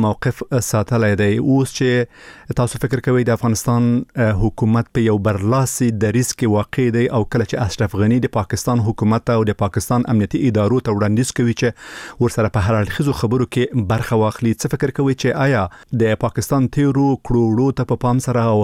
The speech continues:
هغه سیاستونو ته په پام سره د افغانستان حکومت به وکولی شي یا مشران به وکولی شي چې له دغه فرصت نه په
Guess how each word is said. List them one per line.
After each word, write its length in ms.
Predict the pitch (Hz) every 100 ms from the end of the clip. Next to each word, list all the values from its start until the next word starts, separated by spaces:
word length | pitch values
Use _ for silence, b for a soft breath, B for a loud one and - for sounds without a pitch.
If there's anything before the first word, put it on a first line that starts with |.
| 92
هغه 180 | 120 120 113
سیاستونو 440 | 101 - 156 120 113
ته 100 | -
په 340 | 113 107 107 127
پام 200 | 123 127
سره 260 | 127 110 95 90 B
د 320 | 107 107 113
افغانستان 600 | - 110 113 107 - 127 131 131 - -
حکومت 420 | 117 120 127 - 113
به 120 | 120 120
وکولی 440 | 139 151 143 131
شي 140 | -
یا 80 | 123
مشران 440 | 113 101 - 135 127
به 120 | 117
وکولی 460 | 135 156 147 143 135
شي 180 | 143
چې 560 | - 143 139 - - 107
له 60 | 110 104
دغه 200 | 143 143
فرصت 640 | 139 135 120 - 135 -
نه 60 | 135
په 40 | 143